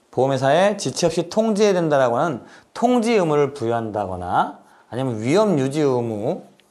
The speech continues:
제도를 두다, 둔다거나 고지 의무를 둔다거나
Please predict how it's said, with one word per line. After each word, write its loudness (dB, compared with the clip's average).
제도를 -2
두다, -2
둔다거나 -2
고지 0
의무를 2
둔다거나 -4